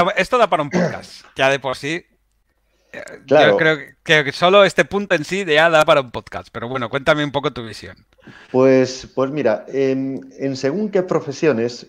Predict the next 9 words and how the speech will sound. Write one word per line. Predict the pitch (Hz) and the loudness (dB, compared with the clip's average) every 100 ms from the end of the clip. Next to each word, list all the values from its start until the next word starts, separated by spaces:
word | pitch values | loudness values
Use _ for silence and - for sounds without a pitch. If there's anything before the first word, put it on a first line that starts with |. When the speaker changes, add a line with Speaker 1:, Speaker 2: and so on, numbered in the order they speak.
| - | -8
Speaker 2:
esto | 147 - | -6 -2
no | 156 | 0
habría | 151 151 | 0 0
ni | 160 139 | 0 0
que | 117 | 0
decirlo, | 104 - 143 92 92 | 0 0 0 2 0
porque, | - 92 113 113 113 - - _ - - | 0 -2 0 -2 -2 -16 -20 _ -12 0
eh, | 123 120 120 120 120 92 - | 4 6 8 8 8 4 2
hay | 139 165 170 160 151 151 143 | 4 4 4 0 -2 -8 -10